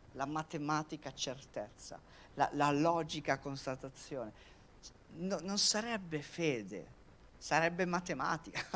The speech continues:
<laughs> o logica, ma fidarsi di Dio.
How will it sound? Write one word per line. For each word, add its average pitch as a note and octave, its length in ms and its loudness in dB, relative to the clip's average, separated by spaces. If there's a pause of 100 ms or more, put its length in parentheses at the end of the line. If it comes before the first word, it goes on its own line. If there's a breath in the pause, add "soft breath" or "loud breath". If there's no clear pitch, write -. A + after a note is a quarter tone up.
<laughs> - 260 -16
o E3+ 120 6
logica, D#3+ 720 8 (2250)
ma C#3+ 140 -2
fidarsi C#3+ 800 -4
di B2+ 160 -10
Dio. G#2+ 480 -6